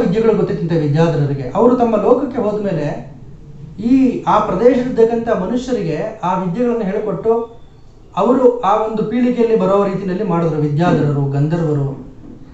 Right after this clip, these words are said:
ಯಕ್ಷರು, ಕುಬೇರನ ಆವಾಸ ಸ್ಥಾನವಾದ ಅಲಕಾಪಟ್ಟಣ ಹಿಮಾಚಲದ ಪ್ರದೇಶದಲ್ಲಿ, ಅಲ್ಲಿ ಯಕ್ಷಾರಾಧನೆ ಈಗಲೂ ನಡೆಯುತ್ತೆ, ಚೈನಾದ ಕೆಲವೊಂದು ಪ್ರದೇಶಗಳಲ್ಲಿ.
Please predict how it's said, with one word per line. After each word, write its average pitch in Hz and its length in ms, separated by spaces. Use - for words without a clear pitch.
ಯಕ್ಷರು, 147 680
ಕುಬೇರನ 202 500
ಆವಾಸ 175 460
ಸ್ಥಾನವಾದ 165 440
ಅಲಕಾಪಟ್ಟಣ 156 680
ಹಿಮಾಚಲದ 170 540
ಪ್ರದೇಶದಲ್ಲಿ, 139 800
ಅಲ್ಲಿ 180 360
ಯಕ್ಷಾರಾಧನೆ 196 640
ಈಗಲೂ 185 380
ನಡೆಯುತ್ತೆ, 147 640
ಚೈನಾದ 165 400
ಕೆಲವೊಂದು 151 400
ಪ್ರದೇಶಗಳಲ್ಲಿ. 135 840